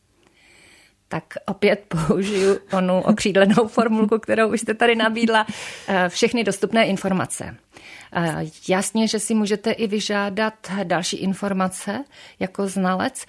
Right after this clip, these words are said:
jestliže s-, ty informace považujete za nutné a lze je, eh, sehnat. Takže v tomto případě například byly k dispozici,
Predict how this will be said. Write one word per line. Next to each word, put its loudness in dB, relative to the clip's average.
jestliže 0
s-, -4
ty -2
informace 0
považujete -2
za -2
nutné -2
a -2
lze 0
je, 0
eh, -6
sehnat. -4
Takže 0
v -6
tomto -2
případě -4
například -4
byly -4
k -6
dispozici, -8